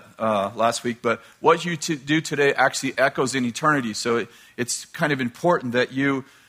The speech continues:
understand that it's not all about you, and it's not all about you all. It's not about, it's not all about us all as those alive on the planet, that actually God has a multi-generational plan for our lives. And I, I think that was,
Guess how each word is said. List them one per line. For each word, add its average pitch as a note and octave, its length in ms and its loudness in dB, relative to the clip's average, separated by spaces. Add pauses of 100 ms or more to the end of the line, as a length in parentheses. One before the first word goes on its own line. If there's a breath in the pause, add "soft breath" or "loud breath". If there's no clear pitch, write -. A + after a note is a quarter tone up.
(200 soft breath)
understand D3 680 2
that B2 220 0 (200)
it's C3+ 240 -4
not D#3 240 6
all D3 180 6
about C3 280 4
you, C#3 280 0
and A#2+ 80 -4
it's C3+ 140 -8
not D#3 160 4
all D3 160 4
about C3 240 2
you B2 120 0
all. D3 260 4
It's - 160 -6
not C#3+ 160 2
about, C3 320 2 (160)
it's B2 180 -6
not D3 180 2
all C#3+ 220 4
about C3+ 300 4 (100)
us D#3 240 4
all D#3+ 420 4 (800 soft breath)
as C3 460 2
those D3 340 2
alive C#3 420 4
on C3+ 100 2
the B2 80 -2
planet, C#3+ 460 2
that - 220 0
actually C#3+ 540 0 (300 soft breath)
God C#3+ 240 6
has C#3+ 240 2
a C3 80 2
multi-generational C3+ 1400 0 (280 soft breath)
plan C3 440 2
for A2 180 0
our G#2+ 100 2
lives. G#2 460 -4 (440 soft breath)
And D3+ 120 2
I, C#3+ 200 4
I - 40 6
think G#3+ 260 -2
that E3+ 160 6
was, C#3 180 0